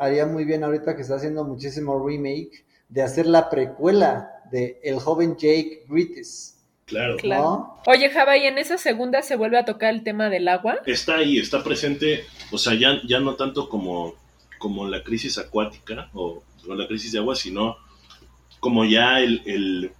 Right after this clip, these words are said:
Speaker 2: las consecuencias de haber vendido estas tierras donde no hay agua. Sobre todo lo que sucede en la segunda son terremotos, ¿no? Estos terremotos que,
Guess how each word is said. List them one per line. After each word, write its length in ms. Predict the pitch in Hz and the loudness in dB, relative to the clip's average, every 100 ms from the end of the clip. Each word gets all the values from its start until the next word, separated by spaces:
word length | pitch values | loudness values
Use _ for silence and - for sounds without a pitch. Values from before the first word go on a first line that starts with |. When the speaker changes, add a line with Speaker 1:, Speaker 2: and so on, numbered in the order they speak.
| _ | _
Speaker 2:
las 380 | 101 98 95 - | -6 -2 -2 -2
consecuencias 1120 | - 110 - - 123 135 - 143 214 - - - | 0 0 -2 0 0 2 0 -2 0 -4 -6 -8
de 80 | 98 | -4
haber 320 | 98 110 123 131 | 0 0 -2 -2
vendido 440 | 113 110 113 120 | 0 2 2 2
estas 300 | 110 107 - | 0 -6 -4
tierras 340 | 117 110 110 | 0 0 -2
donde 300 | 98 90 85 | -4 -8 -8
no 320 | 87 92 98 104 | -8 -6 -2 0
hay 160 | 107 | 2
agua. 420 | 107 101 95 - - _ | 0 0 -4 -8 -16 _
Sobre 340 | - 117 127 123 | -2 2 2 4
todo 140 | 208 | 4
lo 120 | 196 | 4
que 100 | 127 | 2
sucede 300 | 107 110 147 | -2 -2 -2
en 60 | 160 | 0
la 60 | |
segunda 440 | 127 104 113 131 135 | -2 -2 0 0 -2
son 220 | 127 117 | -2 -2
terremotos, 680 | 123 101 87 104 - - - | -2 -4 -4 -6 -6 -10 -10
¿no? 120 | 107 - _ - _ | -12 -16 _ -20 _
Estos 360 | 90 - 107 - _ _ | -12 -10 -12 -16 _ _
terremotos 580 | 98 101 107 120 143 - | -4 0 0 2 0 0
que, 240 | 101 90 | 0 -2